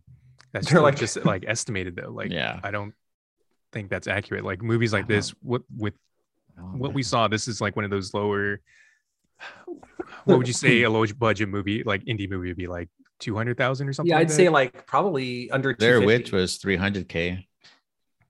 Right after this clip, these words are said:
Speaker 1: Yeah.
Speaker 2: Well, I'm trying to figure out, like, 'cause, 'cause I, I, I don't doubt the studio that eventually put this out probably definitely spent one point five million on it between, like, the licensing cost, distribution,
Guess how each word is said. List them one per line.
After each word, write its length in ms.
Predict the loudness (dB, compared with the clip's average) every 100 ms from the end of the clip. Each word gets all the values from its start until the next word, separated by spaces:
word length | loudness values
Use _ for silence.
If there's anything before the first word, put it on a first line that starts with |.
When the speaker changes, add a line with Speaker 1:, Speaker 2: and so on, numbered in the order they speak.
| _ -8
Speaker 1:
Yeah. 200 | -6 -8 -12 -20 _ _ _ _ _ _ _ _ _ _ _ _ 4
Speaker 2:
Well, 80 |
I'm 40 | 6
trying 160 | 6 6
to 40 |
figure 160 | 6 6
out, 60 |
like, 180 | 4 2
'cause, 260 | 0 0 -2 2
'cause 180 | 2 4
I, 140 | 2 2
I, 200 | 2 2 4
I 140 | 4
don't 160 | 4 2
doubt 280 | 0 0 -2
the 180 | -2
studio 680 | -4 -10 -4 0 2 4 2
that 180 | 2 -2
eventually 560 | -2 -2 -4 -4 -6 -4
put 220 | -4 -2
this 160 | 0 2
out 180 | 2
probably 220 | 4 2 2
definitely 380 | 0 2 0
spent 300 | -2 -4 -2
one 140 | 0 2
point 220 | 2 4
five 200 | 4 4
million 280 | 4 4 4
on 100 | 2
it 80 | -2
between, 280 | -6 -4
like, 240 | -2 -4 -6
the 100 | -4
licensing 520 | 0 0 0 -2 -2
cost, 360 | -2 -4 -4 -6
distribution, 840 | -8 -8 -8 -6 -4 -2 -2 -6